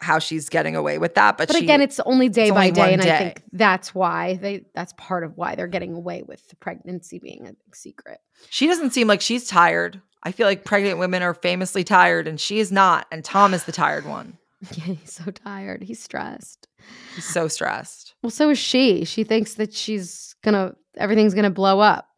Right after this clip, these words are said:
Speaker 1: She has not once complained about, you know, anything pregnancy related. <laughs>
Speaker 2: Being tired, right.
Speaker 1: Yeah.
Speaker 2: I think maybe because, like, they got the first trimester out of the way. So, like, second trimester, you get more energy. You know, she's not around, like, running around after a toddler. She's not doing anything, like, physically active. So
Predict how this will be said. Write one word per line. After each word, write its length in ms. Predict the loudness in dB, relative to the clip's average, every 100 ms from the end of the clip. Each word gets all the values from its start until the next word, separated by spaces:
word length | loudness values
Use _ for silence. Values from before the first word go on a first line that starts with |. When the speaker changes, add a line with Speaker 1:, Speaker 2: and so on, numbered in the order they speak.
| _ -4
Speaker 1:
She 160 | 0
has 80 | 4
not 200 | 4 6
once 200 | 4 2
complained 580 | -4 -8 -6 -8 -8 -12 -4
about, 340 | -2 -2 -6 _ _ _ _ _ _ _ -12
you 80 |
know, 100 | -10 -8
anything 340 | -8 -8 -10
pregnancy 380 | -10 -10 -12 -16
related. 440 | -14 -14 -14 -16 -16
<laughs> 240 | _ _
Speaker 2:
Being 320 | -4 0 0 -2
tired, 540 | -2 -4 -4 -10 -6
right. 280 | -2 -2 -2
Speaker 1:
Yeah. 260 | -8 -10 -16 _
Speaker 2:
I 80 | -6
think 180 | -2 2
maybe 240 | 4 4
because, 440 | 0 -2 -2 -2 -2
like, 300 | -6 -6 -12 -4
they 340 | -2 -2 -4
got 240 | -4 -4 -4
the 80 | -10
first 240 | -10 -4
trimester 400 | -2 -2 -2 2
out 140 | 4
of 40 | 2
the 80 | 0
way. 340 | -2 -4 -8 _ _ _
So, 140 | -6
like, 120 | -4 -4
second 240 | -6 -4
trimester, 300 | -6 -8 -8
you 100 | -10
get 160 | -8 -10
more 120 | -8
energy. 500 | -8 -6 -6 -8 -8 -2
You 80 | 0
know, 60 |
she's 200 | 0 -2
not 120 | 2 2
around, 300 | 0 -4 -10
like, 180 | -10
running 200 | -6 -6
around 120 | -6 -8
after 200 | -12 -14
a 60 |
toddler. 440 | -8 -4 -4 -6 -10
She's 100 | -10
not 100 | -8
doing 180 | -8 -6
anything, 320 | -8 -8 -12
like, 200 | -12 -12
physically 340 | -12 -12 -10
active. 520 | -10 -10 -12 -18 -18 -16
So 340 | -14 -14